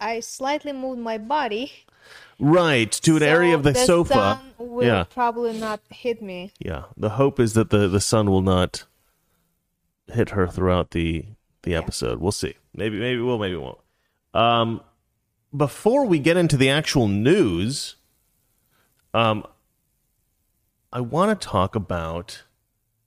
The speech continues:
Speaker 2: uh, let's see, what's this guy's name? Alcee Hastings. Alcee Hastings, or Alcee, Alcee Hastings. Now, this is a guy who you, you may have heard of recently because he just died.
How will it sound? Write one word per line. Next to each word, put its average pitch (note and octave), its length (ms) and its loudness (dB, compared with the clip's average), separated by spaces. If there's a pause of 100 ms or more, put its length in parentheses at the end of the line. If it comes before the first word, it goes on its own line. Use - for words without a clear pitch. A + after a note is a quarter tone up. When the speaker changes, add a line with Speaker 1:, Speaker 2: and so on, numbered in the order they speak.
(480)
Speaker 2:
uh, D#2 240 -12
let's F#2 200 -14
see, F2 100 -10
what's - 180 -10
this A#2+ 140 -10
guy's F2+ 320 -8
name? D#2 220 -8 (1080)
Alcee D#3 720 2
Hastings. - 960 -4 (1300)
Alcee B2+ 440 -4
Hastings, G#2+ 480 -4
or - 140 -8
Alcee, F#2 580 -6 (100)
Alcee G#2+ 500 -6
Hastings. F#2+ 600 -10 (400)
Now, G#2+ 140 0
this D#3 200 2
is E3 120 0
a B2+ 80 4
guy G2+ 680 2
who A2+ 380 2
you, G#2+ 440 -2
you A2+ 120 0
may A#2 200 2
have C3+ 160 0
heard A2 280 2
of F3 360 0 (120)
recently A2 560 -2
because B2 380 -2
he A#2 140 -4
just G2+ 640 -4
died. F#2+ 720 0